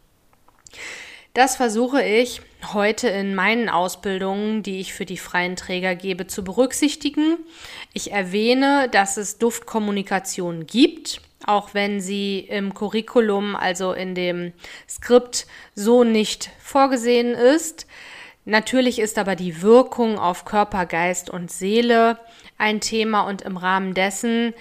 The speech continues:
erwähne ich, dass die Öle eben auch auf einer anderen Ebene angeschaut werden können, wie wir sie denn einsetzen. Und das ist dann die Duftkommunikation. Dazu mache ich dann auch ein, zwei Übungen, einfach weil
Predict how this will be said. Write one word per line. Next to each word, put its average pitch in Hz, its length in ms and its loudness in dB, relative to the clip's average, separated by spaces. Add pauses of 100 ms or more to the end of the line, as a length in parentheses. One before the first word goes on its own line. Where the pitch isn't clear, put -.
(300)
erwähne 196 520 -2
ich, 196 380 -6
dass 180 320 -4
die - 180 -10
Öle 208 340 -2
eben 196 380 -6
auch - 260 -4
auf - 160 -8
einer 254 380 -4
anderen 247 640 2
Ebene 190 720 -2 (1080)
angeschaut 220 640 0
werden 185 280 -2
können, 214 500 -2 (300)
wie 208 140 -4
wir 233 120 6
sie 202 140 -2
denn 220 180 -2
einsetzen. 175 640 -4
Und 185 160 -8
das 175 200 -4
ist - 180 -8
dann 180 160 -4
die 180 120 -8
Duftkommunikation. 180 1160 -6 (800)
Dazu 226 280 2
mache 226 240 2
ich 208 140 -2
dann 185 180 -4
auch 180 260 -4
ein, 202 320 0
zwei - 280 -10
Übungen, 247 680 2 (380)
einfach 214 440 0
weil 185 280 0